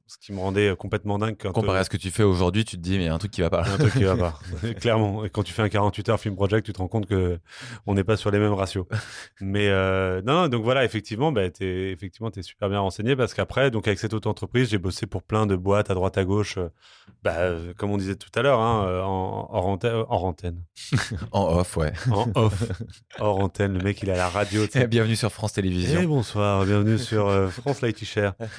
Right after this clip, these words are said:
Speaker 2: <laughs>
Speaker 1: Euh, et donc, non, ouais, et donc en fait, j'ai, j'ai, et j'ai notamment rencontré un gars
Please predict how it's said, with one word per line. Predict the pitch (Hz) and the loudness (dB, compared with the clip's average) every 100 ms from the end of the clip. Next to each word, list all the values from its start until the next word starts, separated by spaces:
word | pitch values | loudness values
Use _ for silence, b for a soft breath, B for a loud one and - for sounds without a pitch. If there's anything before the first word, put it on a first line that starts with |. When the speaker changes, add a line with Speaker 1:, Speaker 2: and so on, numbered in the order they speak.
| 127 | -8
Speaker 2:
<laughs> | - - - 117 | -10 -20 -10 -2
Speaker 1:
Euh, | 104 104 104 104 107 113 117 _ _ _ _ b b b | 2 4 2 2 0 -2 -4 _ _ _ _ b b b
et | 127 113 | -4 0
donc, | 123 | 0
non, | 117 170 147 | 2 4 4
ouais, | 143 127 | 4 4
et | |
donc | 104 107 | 2 0
en | 101 | 0
fait, | 135 120 | 0 0
j'ai, | 104 101 | -2 -2
j'ai, | 87 104 - | -2 -4 0
et | 117 135 | 0 0
j'ai | 92 120 | 0 0
notamment | 117 123 170 165 147 | 0 0 2 2 2
rencontré | 139 113 113 117 | 2 0 -2 0
un | 107 | 0
gars | 107 117 120 | 0 0 0